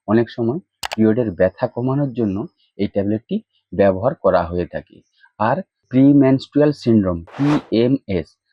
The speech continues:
যাদের পিরিয়ডের আগের সপ্তাহে মানসিক চাপ, ডিপ্রেশন, ব্রেস্ট পেন বা মুডের কিছু পরিবর্তন হয়ে যায়, তাদের ক্ষেত্রে এই ওষুধ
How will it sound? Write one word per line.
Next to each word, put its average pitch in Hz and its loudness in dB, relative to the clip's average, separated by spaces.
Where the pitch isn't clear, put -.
যাদের 101 2
পিরিয়ডের 117 2
আগের 120 -2
সপ্তাহে 107 -2
মানসিক 107 -2
চাপ, 107 0
ডিপ্রেশন, 104 -4
ব্রেস্ট 110 -2
পেন 107 0
বা 101 2
মুডের 120 2
কিছু 135 -4
পরিবর্তন 120 -2
হয়ে 110 0
যায়, 131 0
তাদের 104 0
ক্ষেত্রে 120 -4
এই 110 -4
ওষুধ 135 -8